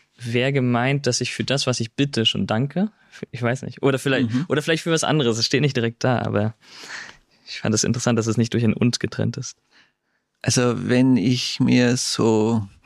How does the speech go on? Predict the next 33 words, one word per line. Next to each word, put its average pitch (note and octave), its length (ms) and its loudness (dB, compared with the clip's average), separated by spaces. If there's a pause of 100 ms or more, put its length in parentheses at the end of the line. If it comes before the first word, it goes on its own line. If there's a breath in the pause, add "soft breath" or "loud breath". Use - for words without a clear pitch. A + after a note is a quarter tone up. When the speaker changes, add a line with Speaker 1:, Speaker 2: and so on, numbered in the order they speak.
(840 soft breath)
Speaker 2:
wenn G#2+ 100 4
ich G#2+ 120 0
zurückdenke A#2+ 800 2
an A2+ 100 2
unsere A2+ 280 4
Kinder, C3+ 340 2
wie B2 80 2
die B2 100 4
noch A2 160 2
klein G#2 300 0
waren, C#3+ 180 4 (480 loud breath)
wenn B2+ 220 2
die E3 180 4
ein D3 140 2
Gebet D3 440 2
gesprochen D#3+ 640 2
haben, D#3+ 300 2 (440 loud breath)
dann C3+ 520 4
haben C#3 320 2
da C#3 200 4
sehr B2+ 360 2
viele B2 400 2
Bitten C3 500 0
stattgefunden A#2 960 0
und A#2 240 4
wenig B2+ 460 4
Danksagung, - 880 -2
<laughs> - 20 -6
sag - 220 0
ich A2+ 60 -8
jetzt - 260 0
einmal. - 320 0
Ja. D#3 100 2